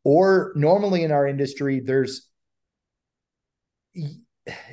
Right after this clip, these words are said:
you better knock on the right door with the right person that needs someone to pull brush in a hundred degree weather with, you know, poison ivy and blackberries. I mean, um, that's,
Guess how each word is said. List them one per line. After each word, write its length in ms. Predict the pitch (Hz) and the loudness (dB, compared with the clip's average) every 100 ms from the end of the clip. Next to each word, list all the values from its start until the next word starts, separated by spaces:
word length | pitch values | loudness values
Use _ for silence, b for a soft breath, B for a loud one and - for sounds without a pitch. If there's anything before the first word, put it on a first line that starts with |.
| - | -10
you 200 | 139 156 | -4 0
better 300 | 196 220 208 | 2 2 2
knock 300 | 165 175 180 | 0 -2 -2
on 100 | 151 | -4
the 80 | 120 | -2
right 320 | 123 156 135 | -2 -2 -4
door 520 | 127 139 170 175 - | -2 -2 -4 -8 -14
with 140 | 139 123 | -12 -4
the 80 | 113 | 0
right 280 | 127 151 - | 2 0 0
person 580 | 143 147 180 175 180 - | 0 0 -4 -8 -10 -4
that 420 | 120 117 117 117 b b b 120 | -2 0 -2 -4 b b b -6
needs 340 | 135 165 135 | -4 -4 0
someone 320 | 165 160 160 | 0 2 2
to 60 | 139 | 2
pull 300 | - 156 147 | 4 4 4
brush 420 | 147 135 151 151 | 4 4 2 0
in 100 | 135 | -6
a 60 | 117 | -4
hundred 300 | 143 143 131 | -4 -4 -8
degree 280 | 127 143 135 | -4 -2 -2
weather 520 | 123 135 139 151 147 | 2 2 4 4 2
with, 260 | 120 117 - _ _ _ - | 0 -4 -6 _ _ _ -10
you 120 | 127 | -6
know, 120 | 117 | -6
poison 440 | 113 147 147 131 | 2 4 4 2
ivy 480 | 131 135 147 147 147 | 0 2 2 0 -2
and 200 | 123 117 | -4 -4
blackberries. 760 | 120 131 135 - 107 90 - - - | 0 0 0 -2 -4 -4 -18 -20 -6
I 120 | 120 | -4
mean, 360 | 123 123 120 120 | -4 -6 -6 -6
um, 600 | 120 117 117 110 110 107 _ _ - | -2 0 0 -4 -8 -12 _ _ -2
that's, 540 | 127 143 - - | 2 2 -2 -12